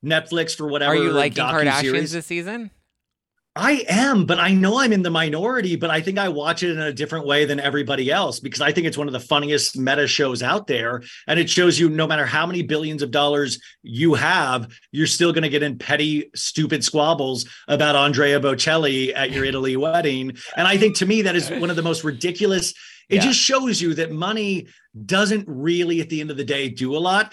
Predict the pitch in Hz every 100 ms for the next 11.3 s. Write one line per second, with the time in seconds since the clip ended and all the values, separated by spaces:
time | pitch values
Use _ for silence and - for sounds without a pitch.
0 | 113 98 165 170 156 190 190 - 175 165
1 | 160 165 160 170 139 - 165 165 185 170
2 | - 123 139 151 143 - 131 160 202 202
3 | - - - 160 170 - 196 165 120 -
4 | - 214 240 - 135 143 165 214 214 240
5 | 247 - - _ 180 175 175 175 185 143
6 | 135 - - 147 135 - 95 90 143 143
7 | 180 180 165 - 151 151 160 151 - 147
8 | 156 190 196 - - - 151 156 147 143
9 | 139 139 156 139 - 135 139 185 156 143
10 | 143 139 131 - 147 147 131 131 123 127
11 | 143 202